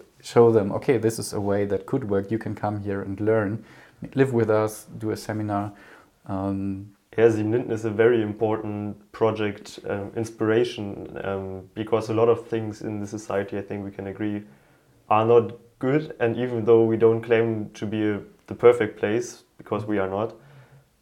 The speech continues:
Speaker 2: still we are a di-, very different approach in a lot of things, in a lot of ways. And it brings me actually to the question, what do you think this whole decision process,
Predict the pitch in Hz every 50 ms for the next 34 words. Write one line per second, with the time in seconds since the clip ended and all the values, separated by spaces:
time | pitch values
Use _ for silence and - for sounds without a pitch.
0 | _ _ - - - - 113 - - 131 127 127 120 120 120 113 113 113 110 117
1 | 117 107 120 120 - 107 117 120 123 120 117 127 - - 117 - 101 - - 117
2 | 117 127 127 - - - - - - 107 107 107 104 101 104 107 104 113 127 120
3 | 101 - - - 110 107 110 117 120 117 - 107 101 101 98 101 107 104 101 101
4 | 101 104 104 110 117 117 - - - - 147 160 151 - 127 143 156 - - 131
5 | 123 123 - - 123 113 113 - 120 117 113 110 110 - - - _ _ _ _
6 | - 110 - - 117 117 117 - - 104 101 104 117 110 - - - - - 113
7 | 110 117 131 127 - - 110 107 104 98 98 98 113 113 113 113 - - _ _
8 | _ _ _ _ _ - 120 123 120 117 117 110 - - 110 107 - - 139 139
9 | 151 151 147 143 143 - _ _ _ _ _ _ _ _ _ _ _ _ _ -
10 | - 120 123 123 - 143 139 139 - -